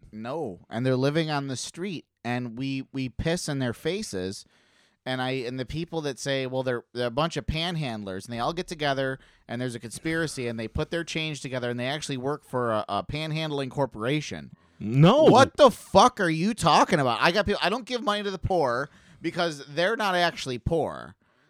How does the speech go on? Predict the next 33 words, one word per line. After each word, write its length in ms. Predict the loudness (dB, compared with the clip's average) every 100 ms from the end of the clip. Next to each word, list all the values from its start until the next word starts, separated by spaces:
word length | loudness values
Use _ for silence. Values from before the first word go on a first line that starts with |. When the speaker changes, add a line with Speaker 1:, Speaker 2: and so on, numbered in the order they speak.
| _
Speaker 1:
They're 380 | -2 2 4 2
just 640 | 0 0 0 0 -4 -14 -6
taking 340 | -2 -2 -4
money. 420 | -2 -2 -4 -8 -6
They 140 | -6
drive 260 | -2 -2 -2
a 40 |
Benz. 640 | -2 -4 -4 -6 -8 -10 -14 -18 -20 -20 -4
Speaker 2:
Now, 280 | 6 6 6 2 _ -12
Speaker 1:
Sure, 420 | -6 0 2 2
Speaker 2:
uh, 20 | 4
but 200 | 6 6
Speaker 1:
do 60 |
Speaker 2:
see, 120 | 4
Speaker 1:
people, 160 | 2 0
did 160 | 0 0
that 160 | 2
exist? 500 | 0 0 2 4 6
Speaker 2:
this 180 | 6 6
Speaker 1:
It 60 | 6
Speaker 2:
stuff 260 | 6 8 8
is, 160 | 6
this 240 | 6 4 6
Speaker 1:
exists. 260 | 6 4
Speaker 2:
stuff 240 | 4 6 6
is 140 | 2
predicated 960 | -2 4 6 6 4 2 4 4 2 0 4
off 280 | 6 6 6
of. 400 | 4 4 0 -8 -20 _ _ _ _ _ _ _ _ _
eh, 120 | -14 -14 _ -12 -8
see, 180 | -2 2
this 240 | 2 2
is. 160 | -2